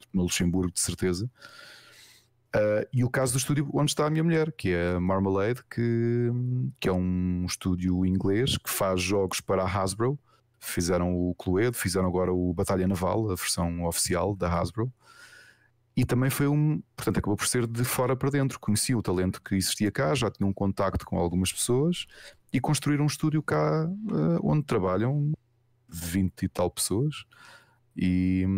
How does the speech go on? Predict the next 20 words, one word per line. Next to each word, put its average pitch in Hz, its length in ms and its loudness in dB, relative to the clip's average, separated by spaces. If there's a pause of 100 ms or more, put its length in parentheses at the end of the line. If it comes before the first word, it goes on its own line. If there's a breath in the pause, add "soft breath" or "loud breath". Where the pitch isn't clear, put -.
(140)
e 117 140 2
eles 110 140 2
são 123 100 0
muito 123 160 2
subtis 147 380 -2
nisso, 123 260 -2
não 87 80 -2
é? 101 100 -4
Portanto, - 300 -4
tens 90 240 0
os 92 80 0
jogos 92 300 0
oficiais 95 400 0
da 92 100 0
Hasbro 101 400 0
a 110 60 0
serem 113 200 0
feitos 113 320 -2
em 113 60 -2
Portugal. 120 320 -2